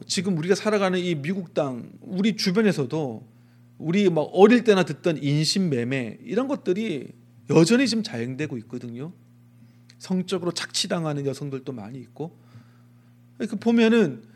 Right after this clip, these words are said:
아, 막 그런 것에 욕정이 이끌린다기보다 안타까운 마음, 불쌍한 마음, 도와주고 싶은 마음, 이런 마음들이 드는 것이 이게 하나님의 마음이죠.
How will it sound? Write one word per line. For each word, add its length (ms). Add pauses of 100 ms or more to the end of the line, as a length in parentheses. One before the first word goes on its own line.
(500)
아, 240
막 200
그런 200
것에 240
욕정이 500
이끌린다기보다 960 (380)
안타까운 680
마음, 280
불쌍한 540
마음, 280
도와주고 440
싶은 300
마음, 320
이런 200
마음들이 440
드는 180
것이 260
이게 100
하나님의 440
마음이죠. 680